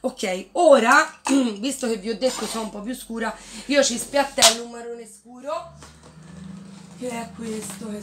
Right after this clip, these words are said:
solitamente uso questo. Vabbè, ora ne potete usare mille, però ora io uso questo della Kiko, che era quello che usavo. Eh, no, va a finire che questo è pure troppo chiaro. Aspetta.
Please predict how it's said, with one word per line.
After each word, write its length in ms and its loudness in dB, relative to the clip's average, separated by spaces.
solitamente 680 -12
uso 280 -14
questo. 760 -6
Vabbè, 320 -2
ora 320 0
ne 140 -4
potete 320 -2
usare 260 -2
mille, 420 -4
però 200 0
ora 180 0
io 180 0
uso 200 -6
questo 260 -8
della 200 -8
Kiko, 460 -2
che 80 -12
era 140 -4
quello 260 2
che 60 0
usavo. 600 -6
Eh, 260 -6
no, 320 -6
va 100 -6
a 40 -8
finire 300 -8
che 60 -12
questo 260 -2
è 40 -20
pure 240 -18
troppo 320 -20
chiaro. 460 -20
Aspetta. 580 -12